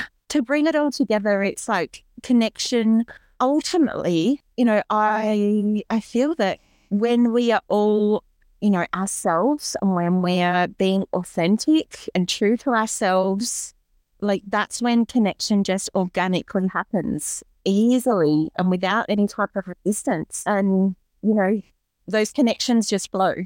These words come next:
Like, we've all got energy fields, we've all got auras. And when we are just in our authenticity, then, yeah, we'll connect, we'll attract, we'll, we'll vibe off the right people.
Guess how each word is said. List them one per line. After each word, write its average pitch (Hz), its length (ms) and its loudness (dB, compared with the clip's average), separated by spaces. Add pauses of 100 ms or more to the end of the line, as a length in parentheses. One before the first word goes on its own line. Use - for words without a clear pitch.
(120)
Like, 180 240 -2
we've 214 180 0
all 240 160 2
got 208 220 -2
energy 175 380 0
fields, - 340 -2
we've 185 140 0
all 202 160 0
got 208 240 -2
auras. 170 480 2
And 170 180 -4
when 175 220 0
we 185 180 0
are 190 200 0
just 175 440 -4 (400)
in 208 180 2
our 170 480 0 (380)
authenticity, 220 920 0 (240)
then, 240 460 2
yeah, 233 260 0 (220)
we'll 220 180 0
connect, 220 460 0
we'll 185 140 2
attract, - 500 -6
we'll, 185 360 0 (420)
we'll 196 180 0
vibe 190 400 0
off 196 440 -2 (400)
the 190 140 -2
right 196 300 0
people. 196 520 -2